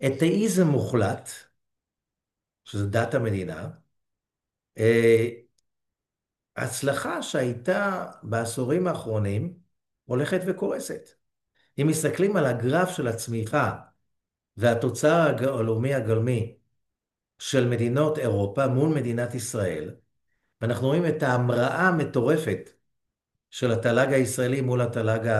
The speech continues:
האירופי, אה,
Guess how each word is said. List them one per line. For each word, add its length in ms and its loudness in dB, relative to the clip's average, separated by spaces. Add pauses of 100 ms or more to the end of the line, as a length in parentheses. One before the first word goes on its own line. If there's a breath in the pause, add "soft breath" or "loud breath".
(720 soft breath)
האירופי, 680 0 (960)
אה, 300 4